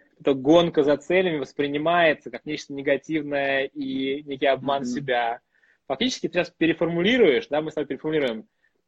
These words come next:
Speaker 1: а, движение к цели как возможность, наоборот, в тонкостях чувствовать свои отклики, а, ла-, жёлтые, красные лампочки, которые могут быть негативные, могут быть позитивные,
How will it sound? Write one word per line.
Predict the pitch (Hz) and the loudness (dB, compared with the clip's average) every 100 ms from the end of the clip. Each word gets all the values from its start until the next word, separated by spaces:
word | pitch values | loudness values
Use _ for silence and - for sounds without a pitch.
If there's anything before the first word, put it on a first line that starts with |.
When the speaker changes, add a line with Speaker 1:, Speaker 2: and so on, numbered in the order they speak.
| - | -14
Speaker 1:
а, | 143 123 | -10 -8
движение | 123 139 160 180 165 139 | -6 -2 0 0 -2 -4
к | - | -4
цели | 214 285 269 147 | -2 -2 0 0
как | 151 151 _ _ _ - | 0 -2 _ _ _ -8
возможность, | 131 135 156 202 285 233 156 120 _ _ _ _ _ 139 | -4 -4 -2 0 2 0 -2 -6 _ _ _ _ _ -6
наоборот, | 131 139 196 156 - _ _ | 0 4 4 2 -2 _ _
в | _ | _
тонкостях | - 190 185 147 135 - 104 - _ _ _ _ _ | 0 2 2 -2 -6 -8 -12 -12 _ _ _ _ _
чувствовать | - 175 170 - 127 110 98 _ _ _ | -8 -6 -6 -8 -6 -6 -8 _ _ _
свои | _ - 139 156 147 | _ -6 0 0 0
отклики, | - 247 - 202 170 135 104 95 _ _ _ _ _ _ - | 2 2 2 -4 -4 -4 -8 -8 _ _ _ _ _ _ -12
а, | 131 123 127 | -6 -6 -6
ла-, | 139 165 - - | -2 -2 -4 -10
жёлтые, | 127 180 185 214 139 | 0 4 4 2 -2
красные | 156 156 - 143 | 2 0 0 -4
лампочки, | 147 240 190 233 - | -2 -4 -6 -8 -8
которые | 135 147 143 | -4 -2 -2
могут | 143 139 | -2 -2
быть | 139 | -4
негативные, | 139 143 143 208 | 0 2 2 0
могут | 156 139 | 0 -2
быть | 139 | -4
позитивные, | 131 214 247 180 120 | -6 -4 -2 0 -2